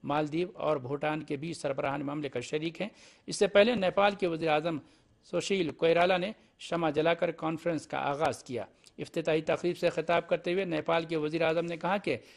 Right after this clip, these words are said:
خطے کے کسی بھی مسئلے کو نظر انداز نہیں کیا جا سکتا۔ پاکستان میں القاعدہ اور طالبان کے بعد اب داعش سے وابستہ دہشت گردوں نے بھی سر ابھارنا شروع کر دیا ہے۔ اطلاعات کے مطابق پاکستان کے وزیر دفاع خواجہ آصف نے بدھ کے روز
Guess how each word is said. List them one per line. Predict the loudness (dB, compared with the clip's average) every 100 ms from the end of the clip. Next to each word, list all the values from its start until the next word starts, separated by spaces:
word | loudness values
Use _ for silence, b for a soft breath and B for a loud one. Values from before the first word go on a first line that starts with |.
| B
خطے | -12 -10 -4 -4
کے | -2 -6 -6
کسی | -8 -6 -4
بھی | -2
مسئلے | -2 -2 -2 0
کو | 0 -2 b b b
نظر | -4 -2 0 2
انداز | 0 2 2 2 -2
نہیں | -10 -6 -2 -2 -2
کیا | -2
جا | -2 -2
سکتا۔ | -4 -6 -8 -10 _ _ _ _ _ _ _ _ _ _ _ _ -20 -20 B B B B B B B 2
پاکستان | 4 4 4 4 6
میں | 4
القاعدہ | 6 8 8 8
اور | 8 8
طالبان | 6 6 4 4
کے | 4
بعد | 6 8 8
اب | 4 4 4
داعش | 6 4 2
سے | 0 2
وابستہ | 4 4 2 2 2
دہشت | 2 2 2 0 2
گردوں | 2 4
نے | 2
بھی | -2
سر | -8 -2 0
ابھارنا | 2 2 0 0 0 -2
شروع | -4 -4 -2
کر | 0 0
دیا | 2 2
ہے۔ | 0 -4 B B B
اطلاعات | 0 6 6 6
کے | 2
مطابق | 2 4 4 2
پاکستان | 0 0 -2 -2 0
کے | -2
وزیر | 0 0
دفاع | 0 0 0
خواجہ | 0 0 2 2
آصف | 2 0 -4
نے | -6
بدھ | -6 -6
کے | 2
روز | 2